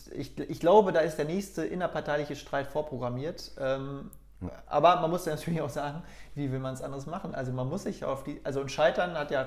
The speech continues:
Speaker 1: Herr Habeck zum Beispiel gesagt, ist ja verboten. Ähm, so ist es und ja, also es ist schwierig,
Speaker 2: Dann
Speaker 1: oder?
Speaker 2: lass uns doch mal jetzt eine letzte Schätzung geben. Was glaubst du, selbst wenn's jetzt, sagen wir mal, in drei Monaten haben wir eine Regierung, eine Drei-Parteien-Regierung, wie lange
Speaker 1: Mhm.
Speaker 2: wird die denn halten?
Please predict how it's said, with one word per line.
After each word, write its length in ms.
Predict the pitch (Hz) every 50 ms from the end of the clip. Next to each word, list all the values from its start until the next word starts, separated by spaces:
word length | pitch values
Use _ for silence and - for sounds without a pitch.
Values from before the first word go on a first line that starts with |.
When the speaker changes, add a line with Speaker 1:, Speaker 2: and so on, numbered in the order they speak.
| - -
Speaker 1:
Herr 140 | 147 127
Habeck 260 | 139 147 160 165 160 -
zum 120 | 170 147
Beispiel 260 | 147 151 - - 143
gesagt, 240 | 135 139 120 - -
ist 140 | - 127 -
ja 100 | - 131
verboten. 520 | 127 - 123 127 127 131 139 - 196 214 - - - - - - - - -
Ähm, 320 | - 135 131 131 139 135 127
so 120 | 135 143
ist 200 | 131 160 156 -
es 280 | 190 202 196 - - -
und 240 | - 139 139 143 175 - - - - - - - -
ja, 220 | 147 160 175 147 - - - - - - -
also 260 | - 135 127 135 135
es 140 | 135 131 143
ist 140 | 139 131 -
schwierig, 340 | - 190 208 - 139 113
Speaker 2:
Dann 140 | 120 113 110
Speaker 1:
oder? 100 | 110 107
Speaker 2:
lass 180 | 107 120 131 131
uns 120 | 123 123
doch 80 | - 123
mal 80 | 123 117
jetzt 140 | 113 - 113
eine 160 | 110 104 101
letzte 260 | 104 117 117 - 107
Schätzung 380 | - - 135 - - 123 113 107
geben. 360 | 120 131 123 123 113 113 117 117
Was 180 | 110 110 -
glaubst 260 | - 120 117 - -
du, 80 | 123 117
selbst 340 | 101 117 131 - - - 110
wenn's 220 | 117 127 143 135
jetzt, 220 | - 127 - - -
sagen 300 | - 113 107 120 120 120
wir 60 | 117
mal, 160 | 113 110 110
in 80 | 113 110
drei 140 | 113 113 110
Monaten 340 | 113 113 107 107 101 104 101
haben 140 | 104 110 110
wir 60 | 104
eine 140 | 95 90 87
Regierung, 360 | 90 90 90 95 92 101 110
eine 180 | 107 98 95 90
Drei-Parteien-Regierung, 1080 | 90 92 98 98 98 98 101 - 104 101 95 95 92 92 87 85 92 92 98 95 85 87
wie 100 | 101 123
lange 260 | 123 110 110 117 104
Speaker 1:
Mhm. 40 | 98
Speaker 2:
wird 140 | 104 95
die 80 | 110 113
denn 180 | 117 110 104 98
halten? 320 | 98 95 95 - 82 87